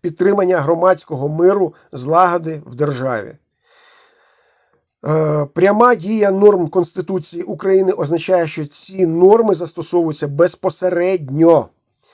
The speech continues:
Законами України та іншими нормативно-правовими актами можна лише розвивати конституційні норми,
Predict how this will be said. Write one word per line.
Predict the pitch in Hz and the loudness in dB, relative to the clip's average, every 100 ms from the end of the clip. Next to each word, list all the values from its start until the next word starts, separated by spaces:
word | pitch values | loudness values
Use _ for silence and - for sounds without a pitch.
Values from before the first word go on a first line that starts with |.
| _ | _
Законами | 131 165 165 208 202 185 | -12 -10 2 2 4 2
України | 185 180 180 185 180 165 | -2 -4 -2 2 2 0
та | 156 180 | -4 -10
іншими | 208 196 - 165 | -8 -8 -4 -2
нормативно-правовими | 165 160 170 165 165 160 160 156 156 151 160 | 0 0 -2 -2 -2 -2 -2 0 0 -2 -4
актами | 180 180 190 180 | -4 -2 -2 -2
можна | 175 147 165 | 0 -2 -2
лише | 165 160 185 156 _ _ _ | -4 -4 -6 -6 _ _ _
розвивати | 135 151 214 190 226 214 220 180 160 | -4 2 2 2 0 4 4 4 0
конституційні | 165 147 170 156 151 - 165 165 | -6 -6 -10 -10 -12 -8 -2 0
норми, | 170 180 160 131 | 6 6 4 0